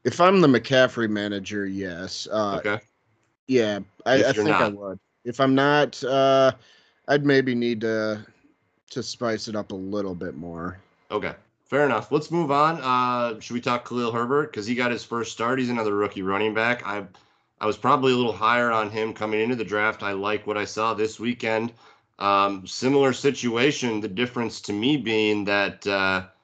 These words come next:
Speaker 2: uh, David Montgomery to me is not Christian McCaffrey. See, I'm not trying to project volume here. I'm just trying to simply say that Christian McCaffrey is an otherworldly player. When he's
Speaker 1: Oh,
Speaker 2: healthy, I
Speaker 1: without
Speaker 2: just
Speaker 1: a
Speaker 2: don't know.
Speaker 1: doubt.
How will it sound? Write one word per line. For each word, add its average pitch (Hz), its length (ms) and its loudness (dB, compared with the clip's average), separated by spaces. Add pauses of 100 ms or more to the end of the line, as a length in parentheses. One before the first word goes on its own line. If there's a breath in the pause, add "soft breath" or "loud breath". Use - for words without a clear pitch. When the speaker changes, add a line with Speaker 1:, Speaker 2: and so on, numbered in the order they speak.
(280)
Speaker 2:
uh, 92 180 -2
David 123 360 2
Montgomery 117 520 0
to 104 60 0
me 101 120 -2
is 92 160 -4
not 101 280 -2
Christian 95 340 -6
McCaffrey. 92 480 -6
See, 113 300 -2
I'm 135 200 0
not 165 160 0
trying 147 200 -2
to 113 100 -2
project 101 420 -4 (320)
volume 87 460 0
here. 76 220 -10
I'm 123 220 0
just 117 200 -6
trying 110 200 -2
to 95 60 -6
simply 92 380 -8
say 95 240 -4
that 85 220 -2 (320 soft breath)
Christian 147 280 -2
McCaffrey 95 560 -2
is 85 160 -4
an 90 60 -10
otherworldly 90 720 -4
player. 95 360 0
When 92 140 -2
he's 104 280 -4
Speaker 1:
Oh, 98 40 -2
Speaker 2:
healthy, 95 320 2
I 87 40 0
Speaker 1:
without 87 100 0
Speaker 2:
just 101 120 0
Speaker 1:
a - 20 -6
Speaker 2:
don't 107 180 0
know. 92 80 -2
Speaker 1:
doubt. 92 120 -6